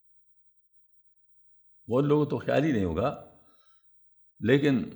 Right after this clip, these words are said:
جو دیندار طبقہ ہے، کم از کم ظاہری طور پر،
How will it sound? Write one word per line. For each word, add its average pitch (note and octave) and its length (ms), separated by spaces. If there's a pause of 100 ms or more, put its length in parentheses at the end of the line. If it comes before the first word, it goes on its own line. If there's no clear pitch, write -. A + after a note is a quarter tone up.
(360)
جو A2+ 540 (260)
دیندار G2 440 (960)
طبقہ - 260
ہے، E2+ 400
کم E2 160
از E2+ 100
کم E2+ 180
ظاہری D#2+ 300
طور E2 160
پر، E2 200